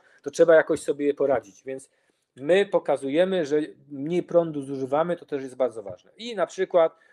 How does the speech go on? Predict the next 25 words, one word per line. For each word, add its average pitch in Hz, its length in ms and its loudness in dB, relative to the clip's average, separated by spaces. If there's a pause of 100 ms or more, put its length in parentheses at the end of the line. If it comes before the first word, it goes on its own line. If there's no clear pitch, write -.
(120)
robimy 165 540 0 (200)
Muzeum 147 420 0
Drukarstwa, 131 580 -2
też 127 200 -6
z - 100 -20
Unii 127 200 -8
Europejskiej, 107 720 -6
i 143 60 -14
to 160 160 4
jest, 165 360 4
e, 131 40 -4 (600)
pokazywanie 147 840 0 (360)
działalności 139 460 -2
turystycznej, 120 760 -10
ale 139 240 0
bardzo 147 340 0
ważne 127 400 -2
jest, 202 260 -6 (280)
że 156 460 2 (180)
po 127 100 -12
pierwsze 175 320 -4
zrobiliśmy 147 520 -8
coś - 180 -12
takiego 151 400 -4
jak 139 300 0